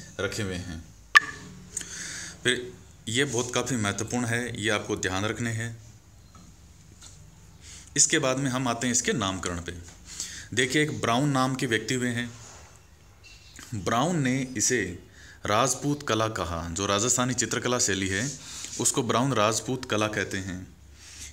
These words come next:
इसके अलावा एक महत्वपूर्ण नाम है जो कि आपको ध्यान में रखना है और वो नाम है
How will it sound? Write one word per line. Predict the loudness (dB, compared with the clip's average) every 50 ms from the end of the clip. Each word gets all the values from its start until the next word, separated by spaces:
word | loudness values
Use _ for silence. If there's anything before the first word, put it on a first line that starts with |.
| -8 -4
इसके | 0 0 0 2 2
अलावा | 0 0 0 0 -2 -4 -4 -6 -10 -14 -16 -18 -18 -18 -18 -18 -20 -20 -20 -20 -20 -20 -20 -20 -6 -2 -2
एक | 0 0 0
महत्वपूर्ण | 0 0 0 0 0 -2 -2 -2 0 0 2
नाम | 4 4 4 4 4 4
है | 2 2
जो | 2 2 2 2
कि | 2 2
आपको | 0 2 0 -2 -2
ध्यान | -2 -2 -2 0 0
में | 0 0
रखना | 0 0 -2 -4 -4
है | -4 -6 -8 -8 -12 -14 -18 -20 -20 -20 -20 -8 -2
और | 0 0 0
वो | 0 2 2 2
नाम | 2 2 2 2 0
है | 0 0 0 -2 -2 -4 -8